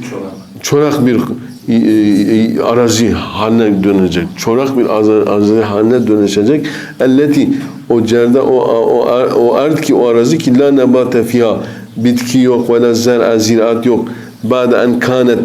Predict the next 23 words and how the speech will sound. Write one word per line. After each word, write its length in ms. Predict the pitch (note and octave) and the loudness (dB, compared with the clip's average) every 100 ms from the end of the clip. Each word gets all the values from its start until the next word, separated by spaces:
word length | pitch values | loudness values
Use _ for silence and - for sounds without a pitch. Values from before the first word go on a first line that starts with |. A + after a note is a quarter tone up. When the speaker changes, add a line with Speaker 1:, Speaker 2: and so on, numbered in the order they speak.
| B2 - - | -6 -10 -14
Speaker 2:
hadra'a 800 | - C3 A#2+ A2+ B2 B2 A#2+ A#2 | -8 -2 0 2 2 0 0 2
behceten, 540 | B2+ - A#2+ A#2+ A#2+ G2 - - - | 0 0 -2 0 0 0 -4 -10 -10
ha, 180 | - F#2+ - - - | -4 -4 -6 -16 -6
yemyeşil 760 | A2+ C3+ C3+ C3 B2 C3+ C3+ A2+ F2 - - - | 0 2 2 2 0 0 2 2 0 -4 -10 -2
ve 120 | A#2+ | 0
güzel, 500 | A#2+ A#2 A#2 C3+ B2+ | 2 0 2 2 0
süslü 440 | A#2 B2 A2+ B2+ C3+ | -2 -2 -2 0 2
olduktan 640 | A2+ A#2+ A#2+ B2 D3+ E3+ | 2 0 -2 -2 -2 0
sonra 680 | E3+ E3+ D3+ C#3 E3 F3 F3 - - - | 0 0 2 2 2 0 -2 -6 -10 -4
onu 440 | C#3 C#3+ D#3 E3 D3+ - - | -2 0 2 0 -4 -10 -6
kurak 440 | D3+ E3 F#3 C#3 | 0 0 0 0
bir 80 | C3+ | 0
hale 320 | A#2+ A#2 A2+ | 0 0 0
çevireceğiz. 720 | A2 A#2 A2 G#2 G#2 A2 G2 - - - - | 0 0 2 2 2 0 -2 -6 -14 -16 -6
Yani 440 | C#3+ F3 F3+ D#3 D3+ | -2 0 2 2 2
bu 120 | E3 | 0
süsler, 580 | - D3 - D3+ C3+ C#3 | 0 0 0 0 2 2
bunlar 240 | C#3 C#3 | 2 2
geçicidir, 760 | C3 C3 C3 B2+ A#2+ B2+ A#2+ F#2 - - - | 2 0 0 -2 -2 0 0 -2 -8 -16 -4
bunlar 260 | A#2+ C3 C3+ | 0 0 0
fanidir. 640 | - C3+ A#2+ C3 C3+ C3+ - - - - | -2 -2 0 2 2 2 0 -4 -8 -4
İnsanlar 680 | C3 C3+ - C3+ C3+ C3+ B2 | -2 0 0 0 0 2 2
bunlara 460 | B2+ B2+ C3+ C3+ | 0 2 2 0